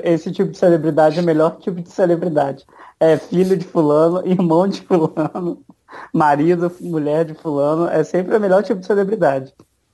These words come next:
Porque, né, não é tipo nenhum. Mas hoje em dia, né, todo mundo é um tipo de, de influencer, né? Então vai que ela tem muitos seguidores, não sei. Mas assim, é, é, ela teve, né, toda a historinha triste lá,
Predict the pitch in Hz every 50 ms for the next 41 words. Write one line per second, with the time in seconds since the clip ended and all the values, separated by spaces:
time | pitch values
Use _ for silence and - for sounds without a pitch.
0 | _ _ _ _ - - _ - 165 147 143 143 151 160 165 160 151 147 135 139
1 | 147 156 151 147 143 - - - - - - - _ - 180 170 - 180 185 185
2 | 175 160 175 - _ _ _ _ _ _ _ _ _ _ _ _ - 170 170 175
3 | 180 175 175 185 208 214 220 220 226 180 156 214 226 226 214 - 214 190 190 190
4 | 185 180 170 185 175 170 170 151 - 175 170 160 - - 170 156 - 165 139 147
5 | 156 151 147 143 147 147 - - 160 147 143 143 143 143 139 139 139 - 156 143
6 | 139 156 190 196 190 - - 151 151 151 151 143 - - 143 139 139 139 139 143
7 | 151 147 - 160 143 139 - 156 143 135 135 135 131 135 - 147 139 135 131 123
8 | 127 123 117 117 127 135 139 139 - 139 123 - - _ _ _ _ _ _ -
9 | - _ - 202 208 196 233 240 - 277 262 226 175 170 190 190 - - 185 185
10 | 175 170 165 165 165 170 165 - - 180 190 190 190 190 175 170 175 180 175 170
11 | 170 175 - 185 170 151 151 151 165 170 143 - - 143 143 160 170 180 175 -
12 | - 143 135 139 147 165 175 170 151 - -